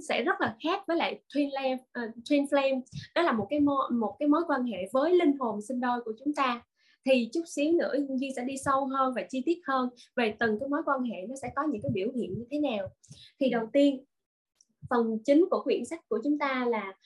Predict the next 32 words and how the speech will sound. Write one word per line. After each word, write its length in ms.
bắt 140
đầu 200
đi 200
chi 200
tiết 180
hơn 320
về 340
từng 240
cái 60
mối 180
quan 220
hệ 120
ở 240
giai 100
đoạn 220
thứ 120
nhất, 160
về 320
mối 220
tình, 420
ờ, 200
tâm 180
giao 300
của 120
chúng 180
ta. 320
Biểu 220
hiện 300
á, 80
thông 220
thường 220
là 260